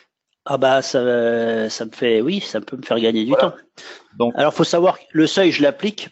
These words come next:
Speaker 1: pour les, les pronos que je dispense sur le site, hein.
Speaker 2: D'accord.
Speaker 1: Si, parce que je me, je, je veux pas, euh, vous embringuer dans des résultats qui seraient pas très bons. Après, moi, je me, je m'accorde une petite marge, euh, si je trouve un, vraiment un bon pari à un cinquante et quelques, un soixante, moi, je vais le prendre pour moi,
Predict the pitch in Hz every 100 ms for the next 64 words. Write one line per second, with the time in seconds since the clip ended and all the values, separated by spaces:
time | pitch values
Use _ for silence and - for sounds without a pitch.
0 | - 156 151 147 139 127 - 139 135 -
1 | 147 175 165 - 113 127 - 165 160 -
2 | 123 123 143 - 107 _ _ _ _ _
3 | _ - - - - 107 117 - 127 117
4 | 113 127 117 113 117 113 104 113 110 127
5 | 117 113 107 101 98 98 107 110 127 117
6 | 123 120 139 123 113 117 110 110 117 113
7 | 135 - - 113 123 - 120 180 - -
8 | - - - - - 127 165 170 143 135
9 | 135 117 135 131 135 123 113 135 - -
10 | 147 135 117 113 107 101 101 - - -
11 | 127 113 110 139 127 127 139 139 131 131
12 | 117 117 127 113 127 131 131 139 - 117
13 | - 117 - 113 117 113 120 110 123 110
14 | - 127 117